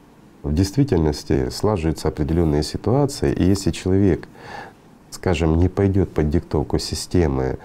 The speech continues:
направо, а свернёт налево, к примеру говорю, то он может обрести, скажем, то понимание, которое сделает его свободным. И став хотя бы немножко свободным, он может послужить миру духовному здесь, в этой трёхмерности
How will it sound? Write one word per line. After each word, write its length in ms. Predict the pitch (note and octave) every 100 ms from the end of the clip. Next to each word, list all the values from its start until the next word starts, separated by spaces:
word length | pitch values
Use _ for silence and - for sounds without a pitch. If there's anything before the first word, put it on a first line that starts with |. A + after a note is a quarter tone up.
| - - -
направо, 600 | E2 D#2+ - D#2 B1 B1
а 140 | -
свернёт 540 | D#2+ - D2+ D2 C#2 -
налево, 440 | D2+ G#2+ D#3 D#2 -
к 60 | -
примеру 500 | - F2+ F2+ D#2+ B2+ -
говорю, 340 | - - - - - - - -
то 880 | - G2 F#2+ F2+ F2 E2+ D#2+ D2+ -
он 160 | A#2 C3
может 280 | B2 A#2 -
обрести, 720 | F#2 F#2 F2+ - - A2+ G2+ - - - - - _ - - - - _
скажем, 380 | - - F2+ D#2+
то 200 | D#2 C#3+
понимание, 580 | C3+ F#2+ E2 D2+ C2+ C#2
которое 300 | E2+ A2+ G2+
сделает 340 | D#2+ G2 F2
его 160 | D#2 D2+
свободным. 800 | - D2+ C2+ C2+ B1+ - B1+ B1 - - - -
И 140 | - F#2+
став 440 | - - A2+ F2+
хотя 260 | - G2 F#2+
бы 100 | F#2
немножко 380 | F#2 F#2 F2+ F2+
свободным, 600 | - F#2 G2 C#3 E2+ D2
он 140 | - F2+
может 280 | G2 F#2 F2
послужить 460 | F2+ - E2 E2+
миру 180 | F2 E2
духовному 580 | D2+ E2+ - A#2 G2+ F#2+
здесь, 380 | F2+ E2 C#2+ -
в 40 |
этой 180 | D#2 -
трёхмерности 800 | - F2+ - E2+ B1+ B1 - -